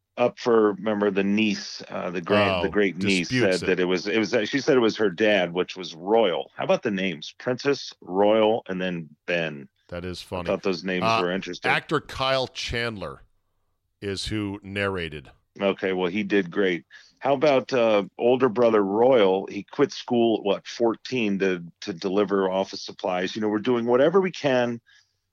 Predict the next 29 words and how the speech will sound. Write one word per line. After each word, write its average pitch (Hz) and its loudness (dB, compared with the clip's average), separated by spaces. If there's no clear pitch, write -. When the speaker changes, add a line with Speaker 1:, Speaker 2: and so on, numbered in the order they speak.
Speaker 1:
to - 0
Speaker 2:
To 110 2
help 117 4
Speaker 1:
make 110 0
Speaker 2:
mom 131 4
Speaker 1:
ends 160 0
Speaker 2:
out. 104 -2
Speaker 1:
meet 104 2
here. 87 -2
Speaker 2:
Yeah. 123 -4
Speaker 1:
And 170 2
then 170 4
how 170 0
about 165 0
Hogan 135 2
is - -4
selling 139 2
newspapers? 110 -2
He's 107 -8
nine 131 -2
years 120 -2
old. 90 -4
He's 110 -8
selling 143 2
newspapers 120 0
at 107 -4
the 113 -12
train 139 -4
station. 101 -6